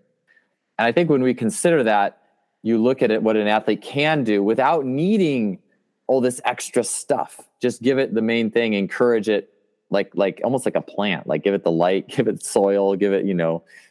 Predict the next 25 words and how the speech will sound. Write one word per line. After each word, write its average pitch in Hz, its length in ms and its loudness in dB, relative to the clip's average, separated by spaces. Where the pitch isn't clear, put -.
some 98 180 -2
basic 87 300 0
nurturing, 85 440 0
and 87 80 2
it 92 100 -2
can 85 140 -4
do 80 160 2
it 76 180 -2
on 80 140 -2
its - 160 -10
own. 65 160 -8
Um, 73 420 -2
so - 240 -2
yeah, 101 140 2
that's 127 240 0
just, 127 260 0
that's 147 280 0
just 127 160 0
something 127 160 2
that's 107 160 0
important 104 320 0
to 101 40 2
me 98 60 4
is, 90 120 0
is 98 260 -2